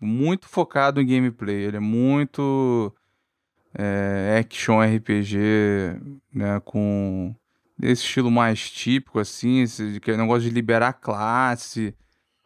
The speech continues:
E aí tem os ataques lá, tem cheio de boss, dungeon que você vai liberando. Aí mostra que tem um mundo que você vai explorando, mais expansivo, assim. É, é diferente,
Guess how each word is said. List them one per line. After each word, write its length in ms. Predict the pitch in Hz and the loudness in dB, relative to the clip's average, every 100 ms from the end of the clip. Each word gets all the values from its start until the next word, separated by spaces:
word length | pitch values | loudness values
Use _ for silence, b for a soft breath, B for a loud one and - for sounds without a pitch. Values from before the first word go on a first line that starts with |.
| _ | _
E 120 | 107 | -2
aí 200 | 107 113 | 0 0
tem 240 | 117 127 123 | 0 0 2
os 160 | 120 | 2
ataques 840 | 127 113 - 104 120 127 - 117 110 | 0 0 -2 0 2 0 0 -2 0
lá, 260 | 110 120 | 2 2
tem 380 | 117 117 113 110 98 | 2 0 0 0 -6
cheio 320 | - - 123 | -8 -2 -2
de 120 | 117 107 | -2 -6
boss, 760 | 95 98 104 113 113 104 101 | -8 -4 0 2 4 2 -4
dungeon 600 | 101 104 104 117 107 104 | -6 -4 0 0 0 -2
que 60 | 98 | -4
você 100 | - | -4
vai 140 | 107 | -2
liberando. 680 | 110 107 110 104 120 120 104 b b b - | -4 -2 -2 0 0 0 -2 b b b -4
Aí 120 | 110 | 0
mostra 460 | 110 117 123 - | 2 2 0 -4
que 100 | 120 | -6
tem 140 | _ 135 | _ 0
um 140 | 151 | 2
mundo 720 | 143 127 139 160 170 143 117 | 2 2 2 2 2 2 0
que 120 | 110 | -2
você 220 | 113 - 107 | -10 -6 -2
vai 180 | 113 | 0
explorando, 720 | 117 - - 110 110 127 123 | 0 -2 -2 0 2 0 0
mais 240 | 110 117 113 | 0 0 -2
expansivo, 880 | 110 - 113 104 - - 117 123 104 | -4 -6 -6 -4 -8 -4 -2 0 -2
assim. 560 | - - 113 131 123 - _ _ _ _ _ | -4 -6 -2 -2 -4 -8 _ _ _ _ _
É, 760 | - 104 107 107 107 107 101 95 - _ _ _ _ _ _ _ - | -6 0 4 4 2 0 -2 -6 -12 _ _ _ _ _ _ _ -4
é 140 | 131 | -2
diferente, 880 | 139 - - 208 127 123 120 - - | -2 -4 0 2 4 2 0 -4 -12